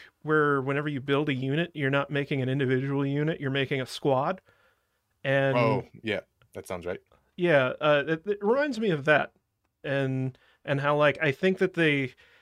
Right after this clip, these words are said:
Speaker 1: they thought that what it was going to do is, like, make things look cooler because you're gonna be building, like, a group of five dudes and be able to send them out, but it l-, gave, I guess, less emotional attachment to those individual units.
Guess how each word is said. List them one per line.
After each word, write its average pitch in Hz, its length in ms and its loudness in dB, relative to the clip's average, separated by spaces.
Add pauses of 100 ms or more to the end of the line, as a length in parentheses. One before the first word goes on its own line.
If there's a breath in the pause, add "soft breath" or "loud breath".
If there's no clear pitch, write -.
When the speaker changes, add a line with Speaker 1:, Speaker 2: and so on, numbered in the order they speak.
(240 soft breath)
Speaker 1:
they 156 220 4
thought 170 580 2
that 180 160 -4
what 180 160 2
it 185 80 -4
was 165 140 -4
going 170 180 0
to 170 80 -4
do 175 220 4
is, 151 120 0
like, 147 220 2
make 143 240 -4
things 143 400 -4
look 139 240 -2
cooler 180 520 0
because 139 300 -4
you're 139 140 -4
gonna 143 140 -4
be 135 100 -4
building, 135 380 -2
like, 131 180 -4
a 139 60 -6
group 139 240 -4
of - 80 -6
five 139 340 2
dudes 147 380 -2
and 127 200 -4
be 139 120 -4
able 131 160 -2
to 120 40 -6
send 127 280 -4
them 139 100 -4
out, 185 240 -2 (540 soft breath)
but 143 360 2 (240)
it 165 300 -4 (720)
l-, 160 280 -10
gave, 160 540 0 (380)
I 151 120 -2
guess, 160 280 -2
less 151 300 -2
emotional 135 520 -2
attachment 175 640 -4
to - 120 -12
those 165 180 -4
individual 156 480 -4
units. 147 480 -6